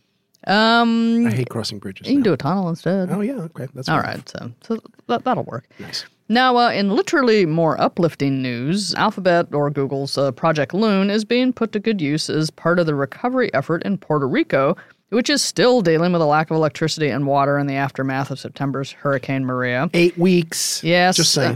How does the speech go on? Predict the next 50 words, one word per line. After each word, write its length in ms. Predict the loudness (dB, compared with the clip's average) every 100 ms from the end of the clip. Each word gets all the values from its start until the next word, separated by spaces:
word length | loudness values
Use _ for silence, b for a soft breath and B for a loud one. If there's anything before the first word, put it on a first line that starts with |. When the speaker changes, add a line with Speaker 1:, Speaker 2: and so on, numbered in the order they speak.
| -4 -2
Speaker 1:
uh, 40 |
mm-hmm. 600 | 2 2 2 2 -2 -2
Yes, 280 | 0 2 2
uh, 120 | 0
Project 420 | 2 2 2 2
Loon, 260 | 2 2 2
as, 280 | 2 2 2
uh, 460 | 2 4 4 2 -2 -12 _ _ _ _
some 160 | -2 0
of 100 | 0
us 100 | 2
may 160 | 2
recall, 480 | 2 2 2 2 2 B B B -4
is 220 | -2 2
the, 240 | 4 4
the 80 | 2
company's 360 | -2 -2 0 0
initiative 440 | 0 0 0 -2
to 100 | -2
provide 420 | -2 2 2 2
internet 360 | 0 0 0 0
access 540 | 0 -2 0 0 0 -2
to 100 | -2
developing 640 | 0 0 0 -2 -4 -4
and 260 | -8 -8
redeveloping 720 | -2 0 2 2 0 0 -4
countries 520 | -4 -4 -2 -2 -2 0
by 120 | 0
beaming 280 | 0 0 0
Wi-Fi 380 | 0 0 0 -2
signals 440 | -2 -4 -2 -6
from 200 | -8 -12
hot 180 | -4 -2
air 160 | 0 -2
balloons 540 | -2 -2 -2 -4 -4
that 120 | -4
are 60 | -6
Speaker 2:
Yeah. 80 | -2
Speaker 1:
floating 280 | -2 -2 -2
above, 400 | -2 0 0 0
uh, 140 | -2
because 460 | -2 -4 -4 -6 -6
the 200 | -8 -6
local 320 | -6 -6 -8
infrastructure 600 | -8 -6 -4 -4 -6 -8
is 160 | -8 -8
non-existent 800 | -6 -6 -8 -10 -10 -8 -8 -8
or, 400 | -8 -6 -4 -4
uh, 120 | -6
damaged. 500 | -6 -8 -6 -8 -10